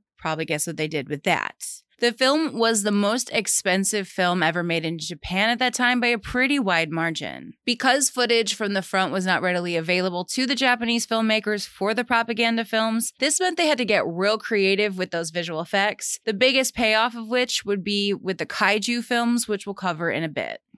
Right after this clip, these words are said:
One of the most famous films to come out of nineteen forties Japan is Kenji Mizoguchi's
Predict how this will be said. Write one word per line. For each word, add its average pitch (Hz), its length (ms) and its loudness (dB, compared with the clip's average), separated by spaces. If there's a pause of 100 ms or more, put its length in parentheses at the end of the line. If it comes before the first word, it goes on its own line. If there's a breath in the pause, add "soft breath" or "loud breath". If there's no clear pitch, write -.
One 262 100 2
of 294 80 2
the 311 60 4
most 311 180 0
famous 254 280 2
films 202 300 0
to 202 80 -2
come 196 240 0
out 170 240 2
of 170 100 -2
nineteen 175 380 -2
forties 165 320 -4
Japan 226 600 0
is 202 320 0
Kenji 247 580 0 (160)
Mizoguchi's 190 1120 -2